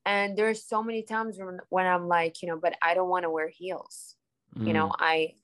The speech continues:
Speaker 1: I don't wanna wear heels. I wanna go in my sneakers. So one of the inspirations as well in the design of the, the Forum sneaker with Adidas Originals is in the use of the fabrics we used and the colors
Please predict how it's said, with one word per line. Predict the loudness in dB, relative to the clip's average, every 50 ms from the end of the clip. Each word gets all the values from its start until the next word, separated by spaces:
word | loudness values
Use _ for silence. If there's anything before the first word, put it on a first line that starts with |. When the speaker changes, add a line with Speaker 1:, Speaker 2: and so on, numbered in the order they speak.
| _ _ _ -2
Speaker 1:
I | 0 2
don't | 2 2 2
wanna | 2 2 0 -2
wear | -4 -4
heels. | -6 -6 -4 -2 0 0 0 0
I | 0 2
wanna | 2 2 0 0
go | 0 0 0
in | 0 0
my | -4 -8
sneakers. | -8 -8 -8 -8 -6 -4 -2 -2 -4 -4 -6 -14 -18 -20 -20 -20 -20 -20 -20 -20 -14 -6
So | 2 6 6 6 6
one | 6 6 6 6
of | 4 4
the | 4 2
inspirations | 2 0 -6 -8 -4 -2 -2 -2 -2 -4 -6 -6 -4 -2
as | -2 -2 -4 -2
well | 0 2 4 6 4 4 2 -2 -4
in | -6 -4
the | -4 -4
design | -4 -6 -4 0 2 2 2 2 0 -2
of | -4 -6 -8 _ 0
the, | 2 4 4 4 2 2 -2 -6
the | -12 -12 _
Forum | -4 -4 -4 -4 -6
sneaker | -8 -10 -8 -8 -8 -8 -6 -2 -2 -2 2
with | 4 4 4 4 2 -2 -4 -2 -2
Adidas | -2 -2 0 2 2 2 2 0 -2
Originals | -4 -4 -4 -6 -8 -10 -8 -6 -4 0 4
is | 4 4 4 4 0 -8 _ _ _ _ _ -20 -20 -20 _ _
in | 0 0 2
the | 2
use | 2 2 0 0 0
of | 0 0 0
the | -2
fabrics | -2 2 4 4 4 4 2 0 -4 -4 -4 -6 -8 -4
we | -2 -2
used | 0 0 0 0 -2 -4 -8 -14 _ _ _ _ _ _ _ -20 -20 -20 -12 _ 2
and | 4 4 4 4 2 0
the | -2
colors | -4 -2 -2 -2 0 0 -2 -4 -6 -8 -10 -14